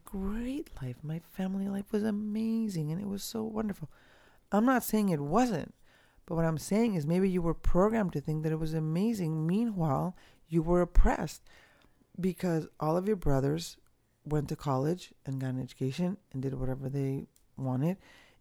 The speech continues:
And you and my aunt were, like, sort of farmed out to get married, which is fine. But also, maybe you didn't want to, or maybe you had other things to do. Um,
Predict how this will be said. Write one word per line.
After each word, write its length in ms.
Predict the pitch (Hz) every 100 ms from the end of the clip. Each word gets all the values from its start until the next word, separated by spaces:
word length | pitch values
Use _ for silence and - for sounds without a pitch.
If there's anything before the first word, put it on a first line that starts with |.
| -
And 240 | 160 151
you 160 | 160 165
and 80 |
my 120 | 190 202
aunt 200 | 139 -
were, 200 | 151 143
like, 340 | 131 131 - - _ _ _ _ _ _
sort 260 | - 147 139
of 160 | 139
farmed 400 | - - 139 147
out 200 | 135 - -
to 60 |
get 180 | 160 190
married, 480 | 156 135 131 170 202 - _ _ _
which 140 | 190 214
is 160 | 240
fine. 720 | - - - 131 123 135 196 202 - _ _ _
But 280 | 151 156 147
also, 640 | 139 147 - 185 175 170 - _ _ _ _ _ _ _ _ _ _ _ _ -
maybe 340 | 170 165 196
you 120 | 185
didn't 340 | 165 165 151 123
want 220 | 156 233
to, 240 | 359 381 - _ _
or 120 | 156
maybe 260 | 151 151 156
you 120 | 160
had 200 | 143 147
other 300 | 139 131 - - _ _
things 300 | - 143 170
to 120 | -
do. 240 | 202 226 254 - _ _ _ _ _ _ _ - - - - _ -
Um, 600 | 165 147 147 139 156